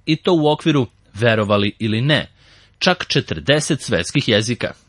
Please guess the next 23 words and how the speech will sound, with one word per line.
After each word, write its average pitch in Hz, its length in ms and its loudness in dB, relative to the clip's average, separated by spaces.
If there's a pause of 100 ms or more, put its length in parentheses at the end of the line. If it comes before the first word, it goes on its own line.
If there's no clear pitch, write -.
(140)
a 120 140 0
nakon 113 380 -2
toga 127 340 2
izvršiti 117 720 -2
i 165 120 0
overu 151 360 2 (300)
na 113 300 0
zakonom 127 720 0
propisan 131 600 0
način. 92 380 -2 (640)
Osim 117 360 0
toga, 160 400 0
organizujemo 156 920 0
i 165 140 0
obuku 151 460 2
za 135 220 2
rad 135 220 2
na 127 220 0
računarima, 104 680 0 (400)
prema 92 340 0
savremenim 123 800 0
svetskim 110 600 -4
standardima, 139 640 0